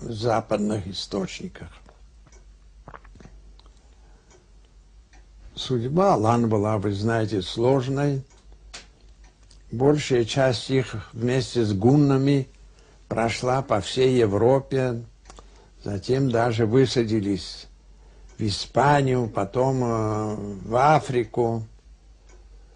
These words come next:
И там растворились среди местных племен.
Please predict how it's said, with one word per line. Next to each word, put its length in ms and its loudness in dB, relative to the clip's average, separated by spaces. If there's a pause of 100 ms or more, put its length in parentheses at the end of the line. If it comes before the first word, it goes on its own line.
(580)
И 180 -4
там 380 2
растворились 840 0
среди 720 -4 (100)
местных 800 -4 (1600)
племен. 640 -2